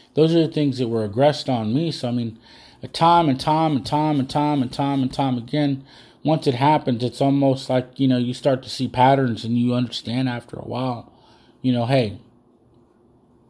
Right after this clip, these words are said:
there's a trend here. You know? And, um, I'm just really fed up, you know, with,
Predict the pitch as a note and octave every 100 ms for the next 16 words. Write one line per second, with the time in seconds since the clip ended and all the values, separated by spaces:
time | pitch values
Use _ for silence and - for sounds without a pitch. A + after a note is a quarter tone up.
0 | _ _ _ _ _ _ _ _ - -
1 | _ _ - - _ - C#3 D#3+ G#2+ -
2 | B2+ C3 A2 F#2 - - - - _ _
3 | _ _ _ _ _ _ _ - F#2+ F#2
4 | F#2+ G2 G2 _ _ _ _ _ _ -
5 | - - - - - - A2 A2 G#2+ G#2+
6 | G#2+ G#2 G2+ G2 A#2 B2 C3 - - -
7 | _ - - _ _ - B2 E3+ D#3+ -
8 | D#3 D3 C#3+ C3+ - B2+ B2+ B2 A#2+ B2
9 | A#2+ -